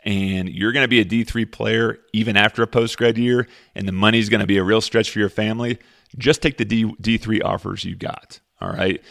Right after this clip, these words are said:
You might get better packages out of this year, but if it's gonna be a stretch money-wise, um, in this day and age, in this recruiting market, it might not be a bad idea to just go ahead and go D three.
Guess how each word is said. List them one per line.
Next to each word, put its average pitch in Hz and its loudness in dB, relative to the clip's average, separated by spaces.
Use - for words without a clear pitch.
You 117 -4
might 143 4
get 131 0
better 123 6
packages 113 -2
out 113 2
of 113 -2
this 113 -4
year, 117 0
but - -6
if - -14
it's 110 -8
gonna 127 -2
be 113 2
a 104 2
stretch - -2
money-wise, 120 -2
um, 95 -6
in 101 -2
this 110 -2
day 120 4
and 117 2
age, 113 4
in 98 -4
this 104 -6
recruiting 113 -2
market, 117 0
it 110 -4
might 113 6
not 104 0
be 101 2
a 95 0
bad 95 2
idea 90 -6
to - -12
just 104 -10
go - -2
ahead - -4
and - -14
go 104 -6
D - -12
three. - -16